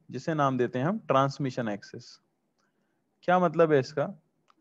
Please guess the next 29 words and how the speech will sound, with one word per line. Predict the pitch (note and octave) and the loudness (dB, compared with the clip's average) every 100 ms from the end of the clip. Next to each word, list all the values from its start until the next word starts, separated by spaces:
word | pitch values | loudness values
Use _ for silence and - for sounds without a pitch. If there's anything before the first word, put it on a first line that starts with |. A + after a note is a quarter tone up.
| _ _ _ - | _ _ _ -16
इसका | - F#3 | -4 -4
सीधा | F#3 F3 G3+ | -2 2 2
सा | G#3 G3 | 2 0
मीनिंग | D#3 D#3+ F#3 | 0 0 0
है | F3 | 0
कि | F3+ F3+ | 0 0
जैसे | C#3+ C#3+ F3+ | 2 4 4
आपके | D#3 E3 | 2 0
पास | D#3+ E3 | 0 0
एक | F3 | -2
अनपोलराइज्ड | - D#3+ E3+ D#3+ C3+ C#3 C3+ | 0 -2 0 2 4 4 6
लाइट | A#2+ A2+ A2+ | 4 4 2
है, | G#2+ G#2 - _ | -6 -6 -12 _
जिसे | - B2+ C#3 | -12 -6 -4
हम | C3+ | -4
इस | C#3 | -6
तरह | C3 C3 | -4 -2
से | C3+ | -2
ड्रॉ | A#2 A#2+ | 2 2
करते | A#2+ G2+ B2 | 2 -2 -4
हैं | A3 - _ - | -10 -12 _ -8
अनपोलराइज्ड | A#2+ A#2+ A#2 A#2 A#2 | -6 -2 2 2 2
लाइट | A2 G#2+ | 0 0
को, | - - _ _ _ _ _ _ - | -6 -14 _ _ _ _ _ _ -2
basically | C3+ D3 D#3+ F3 | -2 0 0 4
होती | D3 C#3 E3+ | 4 2 2
क्या | F3+ | 4
है | F3 | 4
वो, | F3+ | 4